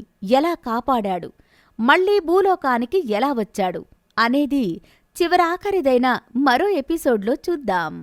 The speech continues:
మస్తాన్పూర్ సిటీలో ఉరుకుల పరుగుల జీవితాలు సాగించే ఎన్నో కుటుంబాలలో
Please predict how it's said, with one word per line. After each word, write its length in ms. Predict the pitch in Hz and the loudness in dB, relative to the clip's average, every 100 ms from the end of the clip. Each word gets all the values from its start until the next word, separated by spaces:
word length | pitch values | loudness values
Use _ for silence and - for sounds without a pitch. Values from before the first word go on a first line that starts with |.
| - _ _ _ _ _ _ _ _ _ _ _ _ _ _ _ _ _ _ _ _ - | -18 _ _ _ _ _ _ _ _ _ _ _ _ _ _ _ _ _ _ _ _ 0
మస్తాన్పూర్ 680 | 254 233 - 370 339 339 311 | 2 2 0 0 0 -2 -2
సిటీలో 500 | - 214 220 196 180 143 - _ - | -4 -2 -2 0 -2 -4 -10 _ 0
ఉరుకుల 380 | 226 240 302 294 | 2 2 0 -2
పరుగుల 380 | 220 190 196 180 | -2 -2 -2 -2
జీవితాలు 540 | 143 175 175 - 202 196 | -2 -4 -4 -6 -6 -6
సాగించే 640 | 196 170 165 156 - 160 151 _ - | -6 -4 -6 -6 -6 -6 -6 _ -8
ఎన్నో 300 | 170 180 175 | -4 -2 -2
కుటుంబాలలో 720 | 208 165 170 170 160 160 185 | -2 -6 -6 -4 -6 -6 -4